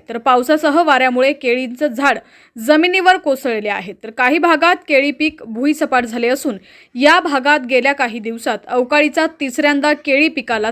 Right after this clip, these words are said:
तडाखा बसलाय. दरम्यान, संबंधित शेतकऱ्यांच्या झालेल्या नुकसानीचे तातडीनं पंचनामे करून शासनानं भरपाई द्यावी, अशी मागणी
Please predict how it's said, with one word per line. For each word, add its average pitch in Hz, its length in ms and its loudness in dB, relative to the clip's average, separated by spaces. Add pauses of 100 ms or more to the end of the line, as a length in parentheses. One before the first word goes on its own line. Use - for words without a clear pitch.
तडाखा 196 260 -8
बसलाय. 202 340 -10 (360)
दरम्यान, 349 360 4
संबंधित 330 540 -2
शेतकऱ्यांच्या 294 600 -2
झालेल्या 262 400 0
नुकसानीचे 240 580 -4 (140)
तातडीनं 285 460 2
पंचनामे 262 540 -2
करून 220 260 0 (260)
शासनानं 349 600 2
भरपाई 269 560 -2
द्यावी, 254 380 0
अशी 214 260 -6
मागणी 240 420 -4